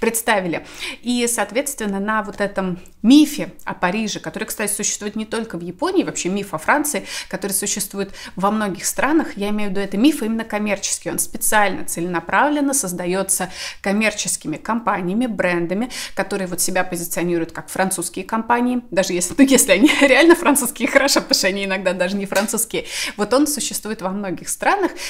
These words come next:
и недавно даже я смотрела на Ютубе один ролик девушки-француженки, которая рассказывала про вот этот миф о Франции, что он просто неимоверно классно продаёт. Так вот,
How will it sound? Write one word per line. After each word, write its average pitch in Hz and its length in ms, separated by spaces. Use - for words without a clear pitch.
и 220 220
недавно 208 380
даже 208 200
я 180 60
смотрела 185 460
на 185 100
Ютубе 190 360
один 175 220
ролик 294 340
девушки-француженки, 220 920
которая 175 340
рассказывала 180 580
про 170 220
вот 180 160
этот 175 360
миф 208 420
о 180 100
Франции, 185 640
что 196 360
он 247 280
просто 220 480
неимоверно 180 720
классно 190 380
продаёт. 175 480
Так 185 140
вот, 247 300